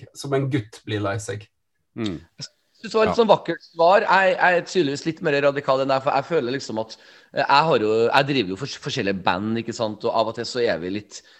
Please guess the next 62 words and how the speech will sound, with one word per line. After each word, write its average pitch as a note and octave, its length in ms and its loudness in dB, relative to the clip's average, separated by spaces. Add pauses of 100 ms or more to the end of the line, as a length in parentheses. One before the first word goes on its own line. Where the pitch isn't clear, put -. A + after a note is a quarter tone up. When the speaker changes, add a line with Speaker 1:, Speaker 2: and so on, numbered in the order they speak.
(100)
Speaker 3:
i B2+ 80 -2
media F#2+ 400 0
av G2+ 160 0
forskjellige G#2+ 380 -6
grunner, G#2+ 160 -2
og G2+ 80 -2
hvis B2 160 -10 (100)
noen A#2+ 240 -4
av G#2 60 -4
mitt A#2+ 240 -6
band B2 360 -2 (420)
har B2+ 80 -2
begynt B2+ 180 -2
å - 80 -6
uttale A#2 340 -4
seg A#2+ 320 -2 (560)
på D3+ 120 2
en C#3+ 100 0
måte D3 160 -2
som B2+ 140 -10
kan C#3+ 180 -4
gå C3 200 2
litt C#3+ 140 -4
utover B2 280 -2
bandet, G#2 320 -2
så A3 100 -4
har D3 140 0
jeg F2 100 -2
nok - 160 -10
kanskje C3+ 380 -6
sagt, - 360 -8
eh, A2 120 0
«Dude, A#2 360 -4
you C3 120 -2
have C#3+ 160 -2
to A#2+ 80 -16
stop F3 260 -2
this F3+ 260 -6
or A#2 300 2 (500)
leave A#2 240 0
the B2 60 0
band.» C3 240 2
Så - 100 -4
jeg G#3+ 120 0
forstår D3 380 -2
Disney B2+ 360 -4 (300)
kanskje F3+ 420 0
bitte - 240 -8
litt B2+ 140 -6
mer B2+ 160 -2
enn B2 260 0
hva C3 140 2
du C#3 100 -4
tenker. F#3+ 240 -4
Men F3+ 140 0
hva F3+ 80 4
med F#3 100 -4
du, E3+ 80 2
Knut? G3+ 320 -6
Eh, E3 320 0
har D#3 200 -2
du D3 280 -2